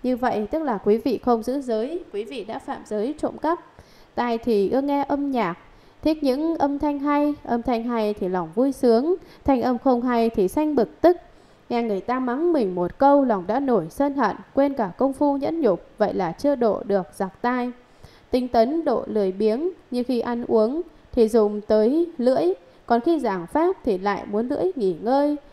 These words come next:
Ăn uống thì tinh tấn, nói chuyện thị phi thì tinh tấn, còn chuyện đúng đắn thì không thích nói, đó gọi là lười biếng hay là tả tinh tấn, chẳng phải tránh tinh tấn. Nếu quả là tránh tinh tấn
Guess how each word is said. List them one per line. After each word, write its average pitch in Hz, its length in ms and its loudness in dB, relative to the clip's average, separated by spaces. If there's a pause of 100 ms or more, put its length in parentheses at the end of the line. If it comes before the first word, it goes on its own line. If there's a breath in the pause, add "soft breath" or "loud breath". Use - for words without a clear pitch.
(120)
Ăn 247 200 -2
uống 247 360 2
thì 208 240 0
tinh 269 260 -2
tấn, 269 380 0
nói 311 160 2
chuyện 311 240 0
thị 220 200 -2
phi 302 300 -2
thì 185 200 -4
tinh 285 240 -4
tấn, 262 320 0 (100)
còn 185 140 0
chuyện 202 260 0
đúng 240 200 0
đắn 233 280 -2
thì 190 120 -2
không 254 260 -2
thích 330 180 -6
nói, 240 360 -2
đó 247 160 0
gọi 285 200 0
là 196 180 -2
lười 190 260 0
biếng 208 320 0 (300 loud breath)
hay 294 140 0
là 240 140 2
tả 180 420 -4
tinh 262 240 -4
tấn, 240 260 0 (320 loud breath)
chẳng 190 240 0
phải 190 280 -4
tránh 214 360 -2
tinh 247 200 -2
tấn. 233 320 0 (340 loud breath)
Nếu 269 160 2
quả 226 200 0
là 190 140 -2
tránh 208 300 -2
tinh 294 220 -2
tấn 262 320 0